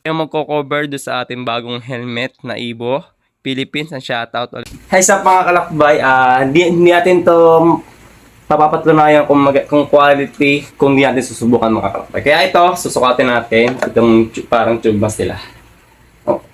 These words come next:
sa tela pa lamang, mga, mga kalakbay, ay super kapal. Then is, ano siya, stretchable. Silip ko lang yung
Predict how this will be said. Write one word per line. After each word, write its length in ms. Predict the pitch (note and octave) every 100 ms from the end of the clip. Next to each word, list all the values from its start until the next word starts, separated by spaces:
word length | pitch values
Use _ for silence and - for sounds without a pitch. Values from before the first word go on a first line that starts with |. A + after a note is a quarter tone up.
| _
sa 160 | - E3
tela 240 | G3 G3+
pa 80 | G3
lamang, 320 | F#3+ G3 F#3+
mga, 200 | F3+ E3+ D#3+ -
mga 200 | E3 E3
kalakbay, 460 | D#3 D#3 D3+ C#3 D3
ay 140 | D3 C#3+
super 640 | D3 C3 C#3+ C#3 C3+ C3+ - - _ _ -
kapal. 480 | D3 C#3 C3+ D#3+ D#3 -
Then 240 | B2+ C#3
is, 240 | B2+ C3+
ano 240 | - D3 C#3+
siya, 400 | D3 C#3 C#3 - _ _ _
stretchable. 720 | - - C#3 C#3+ C3 B2 C#3 D#3 - - - _ _ _
Silip 240 | C#3 C3+ -
ko 80 | C#3
lang 240 | C3 C3+
yung 160 | C3